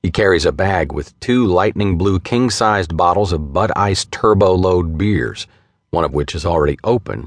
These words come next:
partially drank. Packed with caffeine, ginseng, and alcohol, it's Budweiser's answer to the energy drink craze. "Gets you up when you want to get down,"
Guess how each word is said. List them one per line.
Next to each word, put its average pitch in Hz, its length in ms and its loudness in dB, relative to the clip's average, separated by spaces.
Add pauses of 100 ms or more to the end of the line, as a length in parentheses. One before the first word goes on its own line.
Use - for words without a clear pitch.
partially 80 460 -4
drank. 76 480 -6 (800)
Packed 95 280 -4
with 71 200 -2
caffeine, 92 720 -2
ginseng, 90 520 0
and 71 160 -4
alcohol, 67 640 -4 (380)
it's 71 140 -14
Budweiser's 85 680 0
answer 92 360 -2
to - 140 -4
the 90 180 -4
energy 87 380 -2
drink 65 320 -10
craze. - 500 -6 (540)
"Gets 90 240 -2
you 113 160 2
up - 180 0 (260)
when 71 200 -2
you 76 100 0
want 87 220 2
to 90 60 0
get 87 200 0
down," 85 400 -4